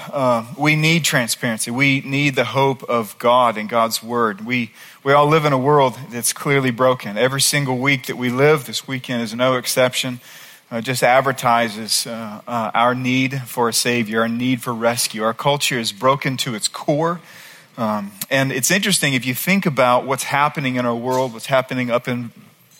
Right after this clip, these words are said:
Virginia, uh, you know, when you see hate, um, it's the antithesis of a life with God. It's the opposite. It, it, it is, it is as far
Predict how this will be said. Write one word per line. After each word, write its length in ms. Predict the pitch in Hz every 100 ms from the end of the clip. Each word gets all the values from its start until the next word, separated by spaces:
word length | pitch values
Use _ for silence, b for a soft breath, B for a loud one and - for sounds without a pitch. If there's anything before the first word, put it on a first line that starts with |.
| - -
Virginia, 680 | 123 127 131 135 131 131 120 B B B B B -
uh, 320 | 123 113 117 131
you 140 | 143
know, 220 | 135 131 - - - - - -
when 140 | 147
you 100 | 139
see 280 | 127 - 196
hate, 680 | 160 - 196 127 104 - - - _ _ _ b b b b
um, 340 | 139 123 110 -
it's 160 | 135 -
the 160 | 156
antithesis 1120 | 131 131 - 190 135 123 - 113 - - - - b b
of 100 | 139
a 60 | 127
life 360 | 123 120 117 -
with 160 | 110
God. 320 | - 107 107 - _ _ _ B B B
It's 200 | 135 -
the 160 | 147 143
opposite. 580 | 147 147 139 - 107 117
It, 160 | 120
it, 160 | 123 127
it 120 | 131
is, 320 | 127 - - B B
it 100 | 151
is 140 | 147 131
as 100 | 120
far 720 | - - 165 180 185 165